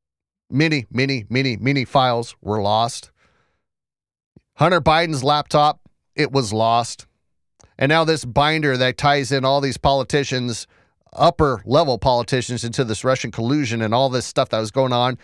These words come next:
it was lost. It was lost. It was just lost. I mean, do they really think the American public is that dumb that we really believe that? I mean, we know this stuff isn't getting lost. What's happening is, "Oh, yep, we gotta get rid of that evidence." I don't, I believe all of it's sitting somewhere.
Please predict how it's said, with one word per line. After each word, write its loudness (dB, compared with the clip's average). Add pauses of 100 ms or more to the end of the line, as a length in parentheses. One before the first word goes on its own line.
it 0
was -2
lost. -2 (1500)
It 0
was 0
lost. 0
It 0
was 0
just -2
lost. -2 (880)
I 4
mean, 0
do -4
they 2
really 0
think -2
the -2
American 0
public 0
is -6
that 0
dumb -2 (640)
that 2
we -2
really 0
believe -2
that? -6
I 0
mean, -2
we 0
know 2
this -6
stuff -4
isn't -6
getting -4
lost. 0
What's -2
happening 0
is, -6 (220)
"Oh, 4 (180)
yep, 2
we -2
gotta 2
get -2
rid 0
of 0
that 2
evidence." -2
I 4
don't, 0
I 2
believe 0
all 2
of -2
it's -8
sitting -6
somewhere. -6